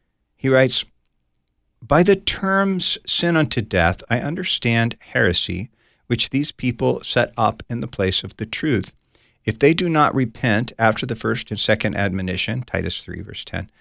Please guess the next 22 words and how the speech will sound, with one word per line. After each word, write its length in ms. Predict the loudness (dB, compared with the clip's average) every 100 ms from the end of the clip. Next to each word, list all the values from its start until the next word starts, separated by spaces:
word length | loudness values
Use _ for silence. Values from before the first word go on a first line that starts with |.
| _ _ _
"their 160 | 4 4
sin 480 | 4 4 4 2 -2
is 120 | -4
a 120 | -2
sin 420 | -2 0 2 0 -2
unto 340 | -6 -6 -4 -4
death. 420 | 0 2 0 -6 _ _ _ _ _
However, 600 | 0 2 4 4 2 2
we 140 | -4
may 160 | -4 -4
number 480 | -4 -2 0 0 0
with 320 | -2 -4 -4 -14
this 300 | -8 -4 -4
class 560 | -4 0 2 0 -2 -8
such 280 | -6 -6 -4
a 60 | -4
sin 340 | -2 -2 -2
from 200 | -4 -6
stubbornness 800 | -6 -4 -2 0 0 0 -2 -4
and 220 | -4 -4 -2
in 160 | -4
defiance, 720 | -4 -4 -2 0 0 -2 -4